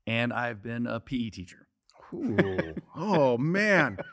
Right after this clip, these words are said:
Speaker 2: Okay, the security guard and P E teacher, right away, I'm going, "That's gotta be it." You know, like, if, if, if they're watching, you have your, your coat on, you got some guns on you and
Speaker 1: Yeah.
Speaker 2: everything. You, you could, you could make a good security guard,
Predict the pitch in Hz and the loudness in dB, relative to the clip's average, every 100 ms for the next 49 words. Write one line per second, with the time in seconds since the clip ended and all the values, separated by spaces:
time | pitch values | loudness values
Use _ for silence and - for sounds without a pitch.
0 | - - - _ - _ - - _ _ | -14 -14 -20 _ -20 _ -20 -20 _ _
1 | _ _ _ _ _ _ _ _ 208 160 | _ _ _ _ _ _ _ _ 6 6
2 | 147 - 160 - 226 277 180 151 139 123 | 6 0 -4 0 2 4 8 8 8 2
3 | 135 170 185 131 113 120 151 139 143 131 | 0 0 0 -2 -6 0 2 2 0 -2
4 | 117 117 143 139 - 113 107 110 113 87 | -4 -2 -2 -2 -2 -2 -4 -8 -8 -10
5 | 117 117 117 113 113 - - 123 - 143 | -8 -4 -4 -4 -8 -10 -10 -10 -10 -2
6 | 139 120 147 156 135 131 123 117 107 - | 0 4 4 4 0 -2 -4 -6 -10 -14
7 | - 123 - 147 139 117 131 143 - 117 | -10 -8 0 2 4 2 2 2 0 -6
8 | 110 123 127 123 117 117 113 113 120 165 | -2 0 0 -2 -2 -2 -2 -2 0 0
9 | 156 202 180 196 196 170 185 190 160 139 | 2 0 0 2 4 4 0 2 2 2
10 | 135 123 - 113 127 123 117 123 123 | 0 -2 -6 -6 -4 -2 4 4 4